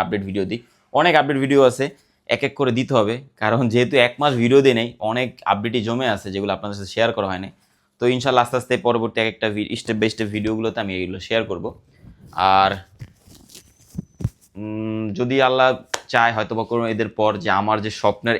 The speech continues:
এভিয়ারিটা আমি যেটা করতে চাইতেছি, এভিয়ারি বলতে কি মানে আমার যে স্বপ্নের একটা সেটআপ বা একটা যে বলতে গেলে একটা জু ছাদের উপরে,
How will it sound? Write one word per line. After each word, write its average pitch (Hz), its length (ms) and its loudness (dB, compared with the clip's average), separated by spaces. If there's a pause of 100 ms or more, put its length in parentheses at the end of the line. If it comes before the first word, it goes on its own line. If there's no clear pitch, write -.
এভিয়ারিটা 107 440 2
আমি 101 140 -6
যেটা 98 200 -4
করতে 117 200 -4
চাইতেছি, 95 300 -10
এভিয়ারি 117 260 0
বলতে 131 180 -6
কি 117 100 -6
মানে 92 160 -6
আমার 95 180 -8
যে 95 40 -12 (100)
স্বপ্নের 107 320 -4
একটা 95 140 -8 (160)
সেটআপ 98 360 -2
বা 90 120 -4
একটা - 200 -10
যে 98 60 -4 (560)
বলতে 98 260 -4
গেলে 98 160 -2
একটা 107 120 -4 (140)
জু 127 120 2 (460)
ছাদের 107 340 -2
উপরে, 95 200 -8